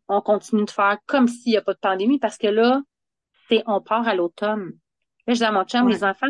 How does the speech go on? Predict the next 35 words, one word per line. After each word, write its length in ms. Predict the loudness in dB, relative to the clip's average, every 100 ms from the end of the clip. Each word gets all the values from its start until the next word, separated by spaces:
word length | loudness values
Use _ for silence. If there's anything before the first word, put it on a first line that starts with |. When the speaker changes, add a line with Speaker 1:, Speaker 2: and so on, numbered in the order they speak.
| -2
Speaker 1:
sont 80 | -4
retirés 400 | -4 -2 0 2
de 60 |
l'école. 440 | 0 0 2 2 0 _ _ _ _ _
J'aurais 320 | -2 0 0
jamais 300 | -2 0 0 -2
le 60 |
courage 560 | 0 2 2 2 0 0
de 100 | 2
le 100 | 0
faire 300 | 0 -4 -4
sinon. » 360 | -6 -10 -6 -6 _ _ _ _ _
Fait 180 | -2
que 60 | 0
je 100 | -4
dis, « 140 | 0 0
Ils 60 |
retourneront 460 | 0 -2 -2 0 -2
jamais 300 | -2 -2 0
à 80 | 0
l'école. » 420 | -2 0 -2 0
Fait 100 | -4
que 60 | -4
je 20 |
dis, « 60 | -8
C'est 80 |
pas 120 | -2 0
vrai, 140 | 2
je 40 |
vais 120 | 2 2
Speaker 2:
Mhm. 60 |
Speaker 1:
faire 120 | 0
l'école 340 | -2 -2 -2 -4
tout 140 | -4
seul 320 | -2 2 2